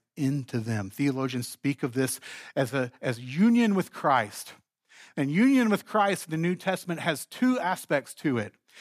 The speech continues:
You see one here in this passage, the aspect of Christ in you. And then there's another aspect, which is you in Christ.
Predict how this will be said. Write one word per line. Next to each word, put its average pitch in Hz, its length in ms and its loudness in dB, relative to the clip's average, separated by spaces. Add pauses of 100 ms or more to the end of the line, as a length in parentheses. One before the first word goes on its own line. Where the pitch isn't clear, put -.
(220)
You 175 80 0
see 233 220 2
one 226 340 4
here 226 240 2
in 202 80 2
this 202 180 0
passage, 208 540 -2
the 175 240 0
aspect 190 420 2
of 180 80 2 (220)
Christ 226 580 2
in 220 300 4
you. 190 400 2 (1400)
And 135 100 -4
then 156 100 0
there's 170 180 0
another 190 360 2
aspect, 151 440 0
which 175 180 0
is 156 140 -2 (200)
you 262 440 4 (140)
in 202 320 0
Christ. - 840 -4